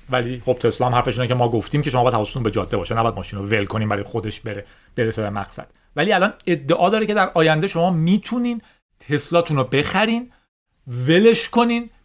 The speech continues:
که بره واسه خودش اسنپ بشه، یعنی بدون راننده وقتی که بیکارین بره مسافر بزنه، جابجا کنه و پولش بیاد برای شما. اگر این اتفاق بیفته خیلی عجیبه، هم تو حالا کل صنعت خودرو و غیره، هم به عنوان یه سرمایه گذاری که شما یه تسلا می‌خرین رانندگی می‌کنه،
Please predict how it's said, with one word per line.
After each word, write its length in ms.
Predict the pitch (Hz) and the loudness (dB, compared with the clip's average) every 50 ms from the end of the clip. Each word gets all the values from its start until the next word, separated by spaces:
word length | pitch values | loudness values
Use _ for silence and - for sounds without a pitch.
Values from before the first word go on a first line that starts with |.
| - | -2
که 120 | - 180 160 | 0 2 4
بره 160 | 156 175 190 | 6 6 6
واسه 220 | 175 160 147 - | 4 2 2 0
خودش 280 | - 185 175 185 175 - | 0 0 2 2 0 0
اسنپ 460 | 170 160 139 - - 143 127 - - | 2 0 0 2 0 -2 -2 -2 -6
بشه، 280 | - 95 - - 98 - _ _ _ _ _ _ - | -12 -14 -14 -14 -16 -20 _ _ _ _ _ _ -6
یعنی 240 | 135 123 117 117 113 | -4 -4 -2 -4 -2
بدون 300 | 95 113 139 123 131 131 | 2 2 2 2 2 2
راننده 560 | 131 127 127 131 127 127 131 127 131 135 185 | 2 4 4 4 4 4 2 0 0 0 2
وقتی 220 | 208 190 160 - 170 | 2 2 2 0 0
که 100 | 180 175 | 0 0
بیکارین 560 | 147 139 135 117 - 151 143 139 151 180 196 | 0 0 -6 -4 0 2 2 4 4 4 4
بره 160 | 196 185 185 | 4 4 4
مسافر 460 | 165 156 143 - 131 127 - 156 170 | 2 0 0 0 0 2 2 2 2
بزنه، 360 | 180 196 175 185 180 185 185 | 2 2 2 2 2 2 2
جابجا 480 | 151 156 143 131 - 127 120 139 143 170 | 2 2 2 4 4 2 2 4 2 2
کنه 240 | 170 196 196 185 180 | 2 2 2 4 4
و 80 | 156 | 4
پولش 300 | 139 - - 156 156 151 | 4 2 2 0 0 2
بیاد 200 | - 151 143 139 | 2 0 0 2
برای 240 | 139 120 110 113 120 | 2 2 2 2 0
شما. 320 | 117 - 120 98 90 85 - _ _ _ _ - | 0 -2 -6 -6 -6 -10 -14 _ _ _ _ -2
اگر 200 | 131 151 156 175 | 0 0 2 2
این 80 | 180 | 2
اتفاق 220 | 175 147 - 147 131 | 2 2 2 2 4
بیفته 220 | 139 123 - 175 | 2 2 2 0
خیلی 320 | - - 170 170 180 156 170 | 0 2 2 4 4 4 2
عجیبه، 540 | - - 113 117 104 95 107 101 85 82 - _ _ _ _ _ _ - | 2 0 -2 -4 -4 -6 -8 -10 -12 -14 -18 _ _ _ _ _ _ -8
هم 200 | - 139 135 127 | -4 -2 -2 -2
تو 180 | - - 127 120 | -2 -2 0 2
حالا 340 | 117 120 117 117 117 113 | 2 2 2 2 0 0
کل 420 | 110 - - 139 131 127 123 127 123 | -2 2 4 6 6 6 4 2 0
صنعت 580 | 120 - 127 107 110 120 - 117 123 139 - | 0 -2 -4 -4 -4 -4 -2 0 0 0 0
خودرو 420 | - - 113 110 101 107 123 127 135 | -2 -6 -6 -6 -4 -2 0 0 2
و 120 | 127 123 | 2 0
غیره، 400 | 104 107 113 110 110 127 135 135 | 0 0 -2 -2 0 0 2 2
هم 180 | 120 131 135 135 | 2 2 2 2
به 60 | 131 | 2
عنوان 240 | 123 120 127 127 135 | 2 2 2 2 4
یه 80 | 147 | 2
سرمایه 460 | 147 - - 131 120 117 113 113 113 110 | 2 4 2 2 2 2 0 0 0 0
گذاری 340 | 120 113 104 110 107 127 | 0 0 0 0 0 0
که 60 | 127 151 | 0 0
شما 180 | 123 117 117 | 0 0 -2
یه 40 | 117 | 0
تسلا 280 | - 120 104 - 120 120 | 0 -2 -2 -2 -2 -4
می‌خرین 300 | 123 - 123 120 123 117 | -2 0 -2 0 0 2
رانندگی 360 | 120 107 98 98 101 95 117 | 2 0 0 0 -2 -4 -4
می‌کنه، 300 | 139 - 127 135 135 | -6 -4 -4 -6 -6